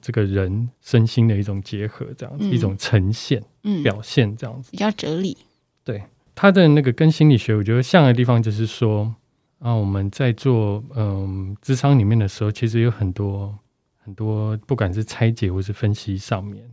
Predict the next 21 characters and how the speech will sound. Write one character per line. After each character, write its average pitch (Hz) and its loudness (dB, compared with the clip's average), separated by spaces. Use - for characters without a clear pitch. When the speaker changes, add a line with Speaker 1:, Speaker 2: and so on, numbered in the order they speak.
Speaker 1:
我 113 -6
们 101 2
慢 123 4
慢 127 4
也 92 0
会 98 -2
看 110 0
到 104 0
说， 107 -10
Speaker 2:
嗯。 - -14
Speaker 1:
其 - -4
实 117 2
有 117 2
很 110 0
多 107 -4
事 104 -8
情 92 0
是 113 -10
重 113 -10
复 - -18
的。 - -20